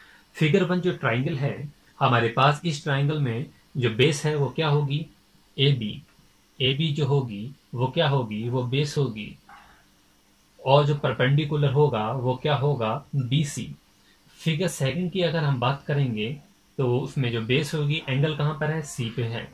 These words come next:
एंगल जो होगा, वो कहाँ पर है? सी पे है। यहाँ पर एंगल किस पे था? एंगल जो था, वो किस पे था?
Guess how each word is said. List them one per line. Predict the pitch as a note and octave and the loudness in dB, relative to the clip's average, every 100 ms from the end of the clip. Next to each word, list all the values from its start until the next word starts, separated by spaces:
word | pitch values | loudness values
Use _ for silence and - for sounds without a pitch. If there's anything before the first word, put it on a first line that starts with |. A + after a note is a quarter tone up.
| - - _ _ C3 | -20 -20 _ _ 0
एंगल | C#3 D#3 | 2 2
जो | D3+ | 2
होगा, | C#3+ D3 D3 | 2 2 2
वो | C#3+ | 2
कहाँ | C#3+ C#3 C#3+ | 0 0 0
पर | C#3 | 0
है? | D3+ | -2
सी | C#3+ - B2 | -6 -6 -6
पे | B2+ | -2
है। | C3 C3+ C#3 - _ _ _ _ C3 | -2 -2 -8 -14 _ _ _ _ -4
यहाँ | B2 C3 D3 | 0 0 2
पर | D3 | 2
एंगल | D3 C#3+ | 2 2
किस | C#3+ C#3 | -2 -2
पे | D3+ | -2
था? | C#3+ D3 C#3+ | 0 0 -2
एंगल | B2 C#3 | -2 -2
जो | C#3 C#3 | -2 -2
था, | |
वो | C#3 | -4
किस | B2+ C#3+ | -4 -6
पे | - C#3 | -4 -4
था? | C#3+ C#3+ | -4 -8